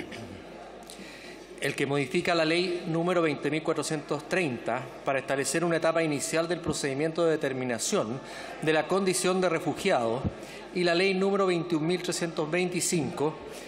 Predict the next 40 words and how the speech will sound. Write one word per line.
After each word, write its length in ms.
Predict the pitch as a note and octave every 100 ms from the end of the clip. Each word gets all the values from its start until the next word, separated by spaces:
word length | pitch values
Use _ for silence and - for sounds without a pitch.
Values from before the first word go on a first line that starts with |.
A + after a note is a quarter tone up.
| - -
en 160 | D#3
relación 420 | D#3 D#3+ C#3+ G3 F#3+
con 160 | F#3+
la 80 | E3+
medida 420 | D#3 D3+ E3 F3
de 140 | E3 C#3+
reconducción 840 | E3+ F#3 G3+ E3+ D#3 - F#3 F#3 -
o 120 | D3
devolución 720 | D3 F#3+ G3 F3+ D#3+ - F3+
inmediata 580 | F3 E3+ E3 D3 C3+ D#3
de 80 | D3+
personas 440 | D3+ - D#3+ D#3
extranjeras 840 | - - E3+ D#3+ G3+ B2 A#2+ - - - - - -
que 80 | F3
ingresen 420 | E3 F#3 - G3
de 100 | F3
forma 420 | - F#3+ F3+ F#3 -
irregular 560 | F#3+ G#3 F#3+ E3 D#3+ E3
al 180 | D#3 -
territorio 480 | C#3+ C3+ D3+ D3
nacional. 400 | D3 C#3 D#3 C3+ - - - - - - - - - - - - - - - - -
El 120 | D#3+
que 80 | E3
introduce 480 | D3 D#3 E3 D#3+ F#3
modificaciones 720 | F3 D3+ D3+ E3 D#3+ E3+ E3+
al 160 | D#3 -
Código 320 | D#3+ D#3+ D#3+
del 80 | -
Trabajo 480 | B2+ D3 D#3+ F#3
y 100 | F3
otros 220 | D#3+ D#3 -
cuerpos 300 | C#3 - C3
legales 540 | D3 F3 G3 F#3+ -
en 120 | F#3+ F#3+
materia 340 | F#3 F#3 F#3
de 80 | F3
inclusión 480 | E3 E3 - E3 E3
laboral 400 | E3 D3+ D#3+ E3+
de 60 |
personas 520 | E3+ - - D3 D#3